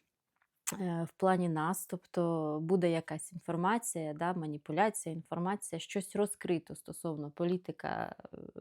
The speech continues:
якоїсь країни, тобто десь з-за кордону, той, який зраджував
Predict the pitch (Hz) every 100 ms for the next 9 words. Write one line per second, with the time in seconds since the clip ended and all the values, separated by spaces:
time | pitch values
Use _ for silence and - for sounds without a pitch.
0 | - 165 160 170 170 156 - - 175 -
1 | _ _ 190 - _ - 185 175 233 220
2 | 160 156 143 151 147 151 - 147 170 -
3 | 175 165 240 202 175 175 165 156 170 160
4 | 160 160 160 156